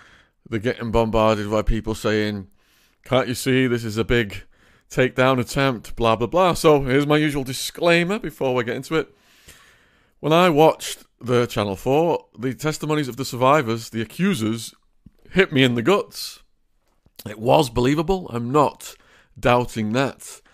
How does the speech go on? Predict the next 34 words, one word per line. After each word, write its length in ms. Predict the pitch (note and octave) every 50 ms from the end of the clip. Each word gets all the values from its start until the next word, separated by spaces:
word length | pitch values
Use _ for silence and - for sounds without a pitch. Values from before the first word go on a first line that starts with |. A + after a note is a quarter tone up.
| _ - - - - - - _ _ _ _ _ _ _ _
What 200 | - C3+ C3 -
I've 80 | B2 -
said 180 | - C#3 B2+
all 200 | B2+ C3 C3 C3
along 300 | B2+ B2+ C#3 D#3+ E3+ D#3
is 160 | C#3+ B2 G#2
that 480 | A#2 A#2 A2+ - - - - - - - _ _ _ _ _ _ _ _
we 240 | - - A#2 B2+ C3
need 240 | C#3 C#3 D3 D3 C#3+
to 100 | - A#2+
find 400 | - - C3 C3 C3 B2+ A#2+ B2+
out 380 | C#3+ C#3 A#2 G2+ G#2 G#2+ - - _ _ _ _ _ _ _ _ _ -
in 80 | A#2 A#2
a 60 | A2
court 280 | - - C3 C3+ -
of 100 | B2+ B2+
law 440 | C3 A2 F2+ F2+ F#2 G2+ A2 B2+ D#3 - -
if 120 | A2+ -
this 120 | - A#2 -
crosses 380 | - - G#2+ G#2 - A2 F#2
over 220 | G2+ F2+ F2 F2+ G2+
to 120 | - A2
the 140 | G2+ A2+ - -
R 200 | B2+ C3 C#3 C#3+
word. 360 | C#3+ D3+ D#3 D#3 D3+ D3 - - _ _ _ _ _ _ _ _ _ _ _ _ _ _
What 320 | - D3 F#3 G3 - -
bothers 320 | D#3+ E3 D#3 D3 D3 A#2+ B2+
me 220 | D3 F3 F3 D#3
here 320 | B2+ C3 C#3+ C#3 C#3+ C#3 -
is 180 | - A2+ G#2
the 140 | - G#2 G#2+
timeline 760 | - - - B2+ B2+ C3 B2+ B2+ B2 A#2 A2 G#2+ A2 G#2+ -
of 200 | - F#2+ F2+ F#2
events. 840 | F2+ E2+ G2 F#2 F2 D#2+ - _ - - - - - - - -